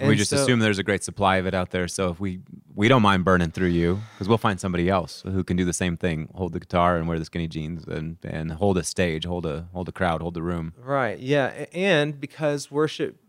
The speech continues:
Speaker 2: has been so driven by worship music,
Speaker 1: Mm.
Speaker 2: um, that brings with it, well, the, then the people that need to lead it should be good musicians.
Speaker 1: Mm-hmm.
Speaker 2: But, like, even that wasn't, there's not a, a biblical precedent for that.
Speaker 1: Mm-hmm.
Speaker 2: You know, the fact that there's not one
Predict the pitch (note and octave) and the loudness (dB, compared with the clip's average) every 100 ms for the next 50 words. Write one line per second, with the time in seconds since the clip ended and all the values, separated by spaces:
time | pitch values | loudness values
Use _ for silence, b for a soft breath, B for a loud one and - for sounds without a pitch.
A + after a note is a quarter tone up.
0 | _ - C#3 C3 C3+ B2 - C#3+ A#2 A#2+ | _ -6 -4 -2 -4 -4 2 2 2 6
1 | D3+ C#3+ C3 A#2 A#2 A#2 - - A#2+ C3+ | 6 6 2 0 0 -4 -8 -14 -10 -8
2 | E3+ A3 D#3+ G#2+ F2+ F2 - G#2 F#2+ E2+ | -6 -6 -4 -6 -8 -12 -8 -2 -2 -4
3 | _ - B2 A#2+ A2+ D3+ A#2+ C3+ B2+ A2+ | _ -6 -4 -2 2 2 2 0 0 0
4 | A#2 A#2 A2 G#2 A#2 A#2 A2+ G#2+ B2+ A#2+ | -2 -2 -4 -6 -8 -10 -10 -14 -12 -12
5 | G#2+ C#3 C3 A#2 D#2+ A#2 A2+ G#2+ E3 C3 | -8 -8 -6 -8 -8 -12 -10 -2 0 2
6 | - - G#2+ A2 G#2+ G#2+ - _ _ _ | 0 -6 -8 -4 -4 -4 -12 _ _ _
7 | _ - A#2+ A#2 A2+ D3+ F3+ - - _ | _ -2 0 0 0 -2 -4 -10 -20 _
8 | - F#2+ F2 F#2+ F#2+ - C3 - - C3+ | -10 -6 -4 -4 -4 0 0 -2 -10 -8
9 | B2+ D3+ D#3+ D#3+ D3+ G3 A#3 B2 A2 G#2+ | 0 2 4 2 2 0 0 2 2 0
10 | G2+ - _ _ _ C#3 D#3+ E3+ E3 C#3+ | -8 -16 _ _ _ 0 2 2 0 0
11 | - - B2+ D3+ D#3 D#3 - D#3+ D#3+ D#3+ | -6 -4 2 2 2 -2 0 -2 -2 -4
12 | - C#3 A2+ C3+ F#3+ - G2 F2 G2+ B2+ | -4 -6 -2 0 0 -2 -4 0 2 2
13 | C3+ E3 E3+ F#3 D3+ D3 A2 A#2+ C3 C#3+ | 2 0 0 0 0 0 2 2 4 4
14 | D3+ | 2